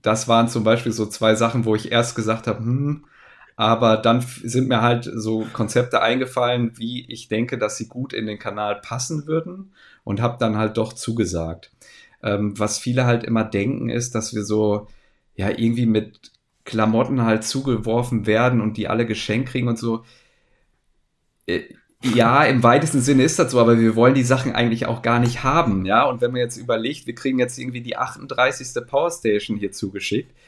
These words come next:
ähm, da können wir nichts mit anfangen. Äh, das, wir müssen das verbuchen als, äh, Einnahme.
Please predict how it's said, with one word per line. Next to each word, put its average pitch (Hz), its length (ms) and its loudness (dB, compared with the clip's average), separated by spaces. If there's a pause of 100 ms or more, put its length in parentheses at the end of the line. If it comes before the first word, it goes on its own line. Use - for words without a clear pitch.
(420)
ähm, 113 380 2
da 117 120 2
können 143 260 -2
wir 135 60 0
nichts 131 200 -4
mit 113 140 0
anfangen. 98 560 -2
Äh, 104 120 -2
das, 101 300 0
wir 117 160 2
müssen 131 260 2
das 120 160 2
verbuchen 131 580 -4
als, 107 580 -4
äh, 98 240 -6
Einnahme. 120 720 -2